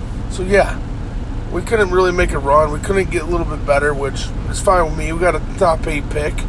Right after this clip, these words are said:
We could do a lot of damage with that. But my, but my overall answer is, yeah, Patricia is gonna be the first coach to lead Belichick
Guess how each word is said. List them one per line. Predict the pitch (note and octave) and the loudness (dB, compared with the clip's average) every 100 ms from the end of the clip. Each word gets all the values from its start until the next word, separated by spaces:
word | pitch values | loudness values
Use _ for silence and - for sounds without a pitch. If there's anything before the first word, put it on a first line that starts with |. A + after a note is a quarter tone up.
| - - - - | -4 -4 -4 -2
We | D#3+ | -4
could | D3 | -2
do | D#3 | -2
a | D#3+ | 0
lot | D3+ D#3 | 4 4
of | - | 4
damage | D3 D#3 D3+ - | -2 -4 -4 -4
with | D3+ | 2
that. | E3 F#3 - - - - - - - - - - - - - - - | 4 4 0 -6 -6 -6 -6 -6 -6 -6 -6 -4 -4 -4 -6 -6 -6
But | - | -4
my, | E3 F#3+ F#3+ - - - - - - - | 2 2 2 -2 -4 -4 -2 0 0 2
but | F3+ | 2
my | E3 | 4
overall | F3 G#3+ G3+ G3 | 4 6 6 6
answer | F3+ G#3+ A3+ - | 6 2 0 0
is, | F#3+ E3+ E3 | -2 -2 2
yeah, | G3 D#3+ - - - - - | 4 4 -2 -6 -6 -6 -2
Patricia | G#3+ - F#3+ | -2 0 -2
is | - G3+ - | 2 2 2
gonna | E3+ - | -4 -4
be | |
the | - | -4
first | - E3 - - | -2 -2 -2 -2
coach | D#3+ C#3 C3 - - - | -2 -2 -2 -6 -6 -6
to | C#3+ | -4
lead | D#3+ E3 | -4 -4
Belichick | - F3 F3+ - D#3 C#3+ | 0 0 0 0 0 0